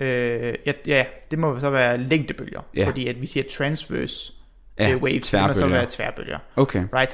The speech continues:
Speaker 1: tværbølger er noget af det, vi sådan kender fra, hvis vi har en snor, for eksempel,
Speaker 2: Mm.
Speaker 1: eller et skibetov. Hvis jeg holder en, hvis vi holder hver vores ende af skibetovet, og jeg ligesom lige kaster min hånd op, så kommer der en tværbølge, som vil bevæge sig igennem, øh, rebet.
Speaker 2: Nå, ja, sådan op. Lidt, lidt
Speaker 1: Ja, op
Speaker 2: ligesom
Speaker 1: og ned.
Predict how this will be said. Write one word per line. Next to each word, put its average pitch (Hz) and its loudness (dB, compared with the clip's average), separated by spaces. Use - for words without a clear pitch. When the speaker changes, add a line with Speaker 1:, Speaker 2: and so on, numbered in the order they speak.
Speaker 1:
tværbølger 175 6
er 131 -2
noget 151 4
af 170 4
det, 160 4
vi 151 -2
sådan 151 0
kender 156 2
fra, 156 -2
hvis 127 -8
vi 143 -8
har 143 -2
en 139 0
snor, - 0
for - -16
eksempel, - -16
Speaker 2:
Mm. 127 2
Speaker 1:
eller 147 6
et 147 0
skibetov. 143 -2
Hvis 147 -8
jeg 147 2
holder 156 6
en, 131 0
hvis 143 -6
vi 151 2
holder 156 6
hver 147 6
vores 143 4
ende 143 -2
af 139 -2
skibetovet, 156 2
og 143 2
jeg 139 6
ligesom 143 2
lige 151 2
kaster - 2
min 135 -2
hånd 147 2
op, - -2
så 180 0
kommer 165 2
der 147 8
en 143 4
tværbølge, 139 4
som 127 -4
vil 123 -2
bevæge 123 -2
sig 123 -6
igennem, 123 -2
øh, 127 -6
rebet. 123 -6
Speaker 2:
Nå, 120 6
ja, 104 6
sådan 98 0
op. 110 4
Lidt, 151 4
lidt 156 6
Speaker 1:
Ja, 151 4
op 151 6
Speaker 2:
ligesom 156 8
Speaker 1:
og 113 6
ned. 120 2